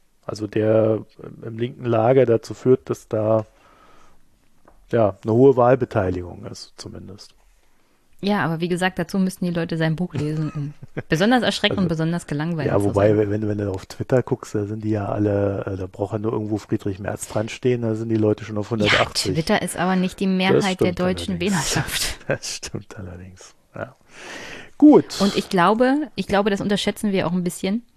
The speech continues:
Speaker 1: Ja?
Speaker 2: mit solchen Dingen, die
Speaker 1: Nein.
Speaker 2: er da rausholt, raushaut, über die sich Twitter unglaublich empören kann, tagelang. Da holt er bestimmte Klientelwähler auch wieder ab für die C D U.
Speaker 1: Ja, das sind doch alle
Speaker 2: Und
Speaker 1: Scheindebatten,
Speaker 2: ich glaube,
Speaker 1: die
Speaker 2: die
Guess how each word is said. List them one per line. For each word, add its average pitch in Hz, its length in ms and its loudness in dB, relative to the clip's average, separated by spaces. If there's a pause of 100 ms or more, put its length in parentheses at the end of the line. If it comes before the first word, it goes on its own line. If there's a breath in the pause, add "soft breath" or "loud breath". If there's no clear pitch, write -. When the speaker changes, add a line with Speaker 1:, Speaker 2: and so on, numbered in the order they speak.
(140)
Speaker 1:
Ja? 190 320 2 (160)
Speaker 2:
mit 190 120 2
solchen 190 320 4
Dingen, 202 300 2
die 190 60 -2
Speaker 1:
Nein. 175 100 0
Speaker 2:
er 185 80 0
da 180 160 -2
rausholt, 175 840 -4 (300)
raushaut, 196 600 -6 (800)
über 190 240 2
die 185 280 -2
sich 180 300 -2
Twitter 190 540 0
unglaublich 170 640 4
empören 165 460 0
kann, 151 260 -4
tagelang. 156 680 0 (1900 soft breath)
Da 160 120 -2 (260)
holt 214 340 4
er 202 140 2
bestimmte 214 680 -2
Klientelwähler 214 1500 -2
auch - 200 -12
wieder 202 260 -6
ab - 160 -6
für - 140 -8
die 175 140 -6
C - 180 -10
D - 180 -8
U. - 180 -12
Speaker 1:
Ja, - 200 -4
das 113 120 -4
sind 131 80 -2
doch 127 80 8
alle 117 140 4
Speaker 2:
Und 104 60 2
Speaker 1:
Scheindebatten, - 340 2
Speaker 2:
ich - 60 2
glaube, 185 300 4
Speaker 1:
die 190 60 -2
Speaker 2:
die 214 60 0